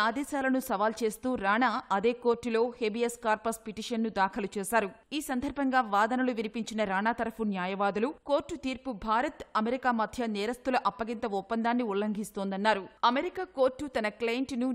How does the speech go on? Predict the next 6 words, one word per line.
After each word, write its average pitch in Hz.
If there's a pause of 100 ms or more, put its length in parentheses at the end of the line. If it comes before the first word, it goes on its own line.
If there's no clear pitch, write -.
నిరపరాధిగా 247 (100)
ప్రకటించిన 214 (160)
అభియోగాలపైనే 226 (200)
భారత్ 220 (100)
విచారణ 247 (120)
జరపనుండటం 214